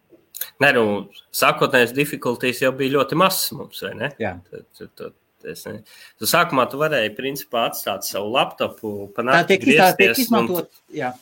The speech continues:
Speaker 2: tā tiek izmantot varbūtības, ā, tā tiek izmantot varbūtības, ā, teorija, ja? Un, un tomēr,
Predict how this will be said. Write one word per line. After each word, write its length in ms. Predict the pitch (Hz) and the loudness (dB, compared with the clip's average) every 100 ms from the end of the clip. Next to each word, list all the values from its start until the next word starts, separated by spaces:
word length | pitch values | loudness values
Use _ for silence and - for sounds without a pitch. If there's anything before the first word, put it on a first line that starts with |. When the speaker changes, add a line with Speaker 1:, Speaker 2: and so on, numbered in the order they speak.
| _ | _
Speaker 2:
tā 160 | - | -4
tiek 180 | 220 180 | 0 0
izmantot 400 | 269 262 202 151 | 0 0 0 0
varbūtības, 680 | 160 185 170 160 139 131 - | 2 2 2 2 2 0 -2
ā, 120 | 139 131 | -4 -2
tā 120 | 139 | -2
tiek 200 | 156 151 | -4 -4
izmantot 420 | 208 170 131 113 | -2 -2 -4 -2
varbūtības, 720 | 131 151 131 117 110 101 143 - - | 0 0 -2 -4 -6 -6 -6 -6 -6
ā, 140 | 101 101 101 101 101 101 | -6 -6 -4 -6 -8 -4
teorija, 540 | 127 101 90 90 87 | -2 -2 -2 -6 -4
ja? 180 | 113 147 - - _ - | -2 -2 -6 -20 _ -6
Un, 220 | 151 160 | 2 2
un 240 | 170 165 160 | 2 -2 -2
tomēr, 580 | 220 285 220 120 175 | 2 4 6 4 4